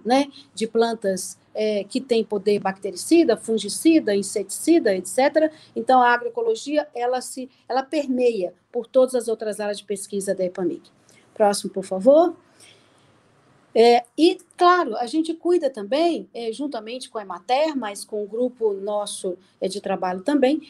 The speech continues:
da parte de tra-, transferência das nossas tecnologias. É, mas na parte de publicações, é, por exemplo, dos nossos informes agropecuários, que são altamente conhecidos e utilizados, não só na academia,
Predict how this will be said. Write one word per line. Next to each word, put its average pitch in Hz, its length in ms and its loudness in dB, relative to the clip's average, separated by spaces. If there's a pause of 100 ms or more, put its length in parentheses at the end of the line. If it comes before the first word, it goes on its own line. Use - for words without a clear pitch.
(140)
da 339 100 6
parte 302 340 0
de 262 120 -8
tra-, 269 200 -2
transferência 277 800 -2
das 208 180 -4
nossas 208 300 -6
tecnologias. 196 840 -4 (160)
É, 220 220 4
mas 220 440 2
na 214 160 -6
parte 208 480 -4
de 202 260 -6 (460)
publicações, 262 920 0 (200)
é, 208 160 0
por 202 200 -4
exemplo, 202 580 -4
dos 185 220 -6
nossos 208 300 -2
informes 220 540 2
agropecuários, 190 840 0
que 208 100 -12
são 214 380 -6
altamente 214 520 -2
conhecidos 226 720 -6
e 247 60 -2
utilizados, 233 720 -4 (220)
não 240 200 -2
só 240 240 -6
na 208 100 -4
academia, 208 680 0